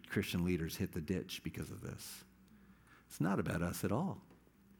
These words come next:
Don't get in the way. Don't conflate yourself with Jesus. But point to Jesus. Okay, so that's,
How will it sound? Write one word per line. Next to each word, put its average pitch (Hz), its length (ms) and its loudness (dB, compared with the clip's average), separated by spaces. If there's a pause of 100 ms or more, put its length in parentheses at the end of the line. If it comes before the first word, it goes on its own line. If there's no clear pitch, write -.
(360)
Don't 165 180 6
get 202 160 4
in 180 80 4
the 156 100 6
way. 151 300 2 (160)
Don't 160 180 6
conflate 160 540 8
yourself 139 500 4
with 113 120 2
Jesus. 139 600 4 (1040)
But - 140 0
point 147 280 6
to 120 100 0
Jesus. 113 600 0 (3250)
Okay, 131 280 8
so - 140 2
that's, 147 280 4